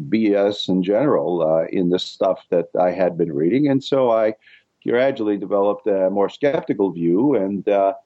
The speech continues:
then as I, you know, continued to look into this, it just, uh, did more and more. At, uh, some point, I made contact with Philip J. Klass, you know, who was one of the founders of, uh, psycop, uh, back in the seventies.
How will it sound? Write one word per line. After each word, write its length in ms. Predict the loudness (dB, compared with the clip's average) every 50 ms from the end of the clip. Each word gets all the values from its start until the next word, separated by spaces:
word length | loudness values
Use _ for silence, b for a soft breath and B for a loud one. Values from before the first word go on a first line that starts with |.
| _ _ _ _ _ _ _
then 280 | 0 0 0 2 2 0
as 200 | 0 0 0 0
I, 240 | 2 2 2 2
you 220 | 2 2 2 2 2
know, 340 | 2 2 2 2 0 -2 -2 -4
continued 320 | -2 -2 0 -2 -2 -2
to 100 | -2 0
look 200 | 0 0 0 0
into 240 | -2 -2 0 0 0
this, 260 | 0 0 0 0 0
it 160 | -2 -2 -2
just, 400 | -2 -2 -2 -2 -2 -6 -8 _
uh, 280 | -2 0 2 0 0 -2 -6 _ _ _ _ _ _ _ _ _ _ _ _ _
did 140 | -4 -2 0
more 260 | 0 2 2 2 2
and 120 | 0 0
more. 280 | 0 2 2 0 0 B B B B B _ -2
At, 280 | 0 0 -2 -4 -2
uh, 380 | 0 0 2 2 2 2 0 -2
some 400 | -4 -4 -2 -2 0 0 -2 -6
point, 480 | -10 _ -4 0 0 2 0 0 -2 -6 -6
I 400 | -6 -4 -2 -2 0 0 0 -2
made 360 | 0 0 2 2 2 2 0 -2
contact 560 | 0 2 2 2 2 2 0 0 0 0 -4
with 160 | -6 -6 -6
Philip 280 | -4 0 0 0 0 0
J. 200 | 0 0 0 0
Klass, 760 | -4 -6 -2 0 2 4 4 2 2 0 -4 -6 -12 -18 -20 _ _ _ _ _ _ _
you 80 | -4 -2
know, 140 | 0 0 0
who 140 | 0 0 0
was 180 | 0 0 0
one 160 | 0 0 2
of 40 | 2
the 100 | 0 0
founders 440 | 0 2 2 2 2 2 0 -2 -2
of, 180 | -4 -4 -2 0
uh, 160 | 0 0 0 2
psycop, 460 | 0 0 0 0 0 0 0 0 0 -2 _ _ _ _ _ _ _ _ _ _ -8
uh, 380 | -4 -2 0 2 2 2 0
back 500 | 0 0 0 2 2 2 0 -2 -4 -6
in 200 | -4 -2 -2 0
the 420 | 0 2 2 2 0 -2 -4 -6 -4
seventies. 640 | -2 0 0 2 0 0 0 -2 -2 -4 -6 -8